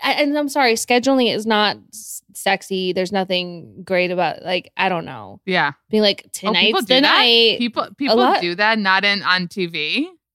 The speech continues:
Speaker 1: Yeah, that's, like, a real
Speaker 2: No.
Speaker 1: thing. Everyone's like, "You, you have
Speaker 2: Really?
Speaker 1: to, like, make time. Like, you, like, basically have to schedule it." I'm just like,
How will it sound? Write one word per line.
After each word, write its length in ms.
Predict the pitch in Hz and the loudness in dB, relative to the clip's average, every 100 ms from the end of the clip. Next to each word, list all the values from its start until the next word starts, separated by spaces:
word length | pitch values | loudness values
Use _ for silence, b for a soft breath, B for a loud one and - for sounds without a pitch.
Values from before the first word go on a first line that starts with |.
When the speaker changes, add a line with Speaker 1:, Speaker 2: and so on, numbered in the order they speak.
| _ _ _ | _ _ _
Speaker 1:
Yeah, 440 | 220 208 320 262 190 _ _ _ _ | -4 0 2 0 -4 _ _ _ _
that's, 140 | 226 277 | -4 -2
like, 100 | 277 | 0
a 80 | |
real 180 | 226 220 | 2 4
Speaker 2:
No. 380 | 185 185 180 170 | 4 4 4 2
Speaker 1:
thing. 140 | 160 - _ _ _ | -2 -12 _ _ _
Everyone's 220 | 233 269 | 0 2
like, 120 | 269 233 | 2 2
"You, 140 | 240 | 4
you 100 | 247 | 6
have 200 | 262 240 | 4 2
Speaker 2:
Really? 20 | |
Speaker 1:
to, 100 | 247 | 2
like, 200 | 262 240 220 | 2 2 2
make 260 | 208 196 | 0 -2
time. 240 | - 196 156 | -2 -2 0
Like, 140 | 196 | -2
you, 80 | 190 | -2
like, 340 | 165 190 - | -2 -4 0
basically 460 | 214 214 226 196 190 | 2 2 2 0 0
have 160 | 180 | 0
to 80 | 175 | -4
schedule 380 | - 190 175 165 | -6 -6 -4 -4
it." 100 | 160 | -4
I'm 160 | 180 175 | -6 -8
just 180 | - | -6
like, 140 | 180 | -8